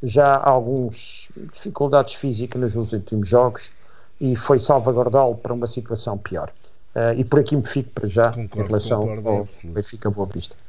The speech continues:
Speaker 2: Até porque se notou quando ele entrou a rotação, o João Tralhão, eh, que foi treinador da, da equipa B do Benfica, eu acho que ele agora já saiu, É que disse, vem hoje num jornal.
Speaker 1: Ah, já, já, já
Speaker 2: Sim,
Speaker 1: teve no
Speaker 2: já.
Speaker 1: estrangeiro e
Speaker 2: Sim,
Speaker 1: tudo.
Speaker 2: sim, sim.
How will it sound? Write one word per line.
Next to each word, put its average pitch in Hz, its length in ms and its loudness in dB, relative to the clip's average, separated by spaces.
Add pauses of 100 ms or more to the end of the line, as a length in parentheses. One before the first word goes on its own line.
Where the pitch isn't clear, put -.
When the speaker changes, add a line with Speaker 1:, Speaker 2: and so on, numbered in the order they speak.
Speaker 2:
Até 127 240 -2
porque 117 300 -6
se 123 100 -8
notou 120 260 -6
quando 107 240 -6
ele 113 220 -2
entrou 110 420 -6
a 104 60 -8
rotação, 107 760 -8 (640)
o 123 140 -4
João 127 320 0
Tralhão, 110 680 -4 (100)
eh, 101 100 -10
que - 100 -16
foi 117 160 -4
treinador 110 480 -6
da, 104 140 -4 (280)
da 101 80 -2
equipa 101 320 -6
B 101 140 -4
do 95 80 -6
Benfica, 92 640 -10 (140)
eu 95 180 -8
acho 101 160 -6
que - 80 -8
ele 98 120 -4
agora 92 360 -4
já 95 140 -6
saiu, 90 480 -8 (640)
É 120 120 0
que - 160 -10
disse, 120 340 -4
vem 120 240 -2
hoje 117 280 0
num 113 100 -4
jornal. 101 560 -2
Speaker 1:
Ah, 107 40 2
já, 123 500 6
já, 120 200 6
já 160 160 6
Speaker 2:
Sim, 143 60 2
Speaker 1:
teve 160 180 4
no 160 60 4
Speaker 2:
já. 120 60 0
Speaker 1:
estrangeiro 143 560 4
e - 20 2
Speaker 2:
Sim, 170 200 2
Speaker 1:
tudo. 135 120 2
Speaker 2:
sim, 139 240 -2
sim. 101 320 -8